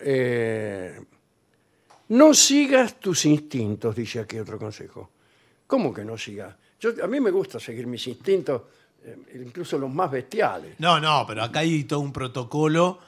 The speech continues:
Speaker 2: que si, eh, por eso le digo que hay que seguirlo paso a paso. Usted dice, "Ah, eh, ¿para qué? Si el mar no pasa nada", uno subestima el mar.
Speaker 1: Ajá.
Speaker 2: Y, y el mar se las cobra, ¿eh?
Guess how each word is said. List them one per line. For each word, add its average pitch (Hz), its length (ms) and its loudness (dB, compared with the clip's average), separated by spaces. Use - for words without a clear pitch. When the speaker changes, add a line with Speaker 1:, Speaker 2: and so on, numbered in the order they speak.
Speaker 2:
que 113 280 -12
si, 120 220 -14
eh, 101 480 -14
por 117 160 -14
eso 123 180 -10
le 123 100 -8
digo 123 480 -6
que 135 100 -6
hay 123 80 -6
que 135 120 -8
seguirlo 127 420 -8
paso 175 280 -2
a 143 80 -4
paso. 139 240 -4
Usted 175 120 -10
dice, 175 160 -8
"Ah, 196 280 2
eh, 175 60 -4
¿para 170 260 -2
qué? 208 340 2
Si 180 120 -4
el 165 100 -2
mar 202 160 0
no 185 120 -6
pasa 175 260 -4
nada", 175 600 2
uno 175 260 -6
subestima 160 580 -6
el 107 100 -8
mar. 95 320 -12
Speaker 1:
Ajá. 107 480 -12
Speaker 2:
Y, 151 460 0
y 175 100 0
el 196 80 0
mar 269 160 2
se 233 140 0
las 190 140 -2
cobra, 131 460 0
¿eh? 165 60 -8